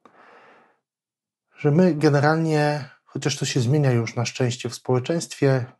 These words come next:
gdzieś te dzieci żeśmy tak traktowali trochę po macoszemu, szczególnie jeśli chodzi o ich emocjonalność, jeśli chodzi o ich, mm, myślenie czy, czy przeżywanie różnych rzeczy.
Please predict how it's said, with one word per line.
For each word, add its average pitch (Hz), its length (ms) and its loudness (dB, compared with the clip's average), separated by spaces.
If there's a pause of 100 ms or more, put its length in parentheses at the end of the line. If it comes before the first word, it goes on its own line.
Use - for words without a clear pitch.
(140)
gdzieś 135 220 -6
te 139 120 -2
dzieci 139 320 -4
żeśmy 123 300 -4
tak 123 140 -2
traktowali 131 600 0
trochę 135 220 -6
po 127 140 -6
macoszemu, 139 720 -2 (720)
szczególnie 135 420 2
jeśli 135 260 -4
chodzi 123 540 0
o 139 160 2
ich 123 280 -4
emocjonalność, 143 920 0
jeśli 135 240 -6
chodzi 131 380 -2
o 127 100 0
ich, 123 340 -2 (680)
mm, 120 840 0 (1600)
myślenie 143 720 2
czy, 120 520 -2
czy - 120 -8
przeżywanie 127 680 0
różnych 127 320 -2
rzeczy. 139 500 -2